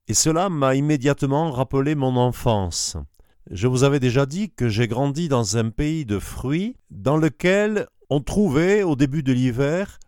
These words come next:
beaucoup de fruits non récoltés. Et donc, quand j'étais enfant, avec mes copains, on partait à la recherche de fruits tombés au sol,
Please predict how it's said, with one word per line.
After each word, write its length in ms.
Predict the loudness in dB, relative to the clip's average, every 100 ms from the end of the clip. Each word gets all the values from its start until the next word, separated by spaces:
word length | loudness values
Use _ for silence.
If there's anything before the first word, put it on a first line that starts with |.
| -14
beaucoup 380 | -4 -4 -2 0
de 100 | 0
fruits 400 | 0 -4 -4 -2
non 280 | 0 2 2
récoltés. 680 | 0 2 2 2 0 0 -2 _ _ 0
Et 40 |
donc, 220 | 2 4
quand 120 | 4 4
j'étais 320 | 4 2 2
enfant, 720 | 2 0 0 2 2 -2 -6 -8
avec 240 | -2 -2 2
mes 120 | 0
copains, 440 | 2 0 2 0
on 180 | 0 0
partait 380 | 2 0 2 0
à 80 | 2
la 80 | 2
recherche 500 | 0 0 -2 -2 -4
de 160 | -2
fruits 400 | -4 -4 -2 -2
tombés 400 | -2 -2 0 2
au 160 | 2 0
sol, 540 | 2 2 2 0 -4